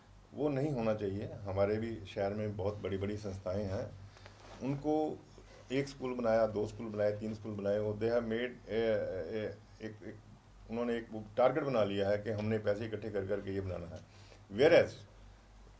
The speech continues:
सरकारी स्कूल्स में भी अभी आज की date में position बच्चों की बहुत अच्छी है,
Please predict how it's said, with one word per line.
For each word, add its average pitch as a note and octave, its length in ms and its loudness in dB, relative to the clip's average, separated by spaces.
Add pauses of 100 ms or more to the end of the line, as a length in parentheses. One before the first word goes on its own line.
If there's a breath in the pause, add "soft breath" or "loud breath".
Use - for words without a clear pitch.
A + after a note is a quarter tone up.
(760)
सरकारी C3 440 6
स्कूल्स E3+ 340 -2
में E3 160 0
भी F3 180 -4
अभी B2 260 -2
आज G#2+ 260 2
की - 120 -8
date A#2+ 200 -4
में C3 180 -4
position A2+ 300 -4
बच्चों A2 300 -2
की A#2+ 80 -8
बहुत G#2 200 2
अच्छी G#2 240 -6
है, B2 280 -6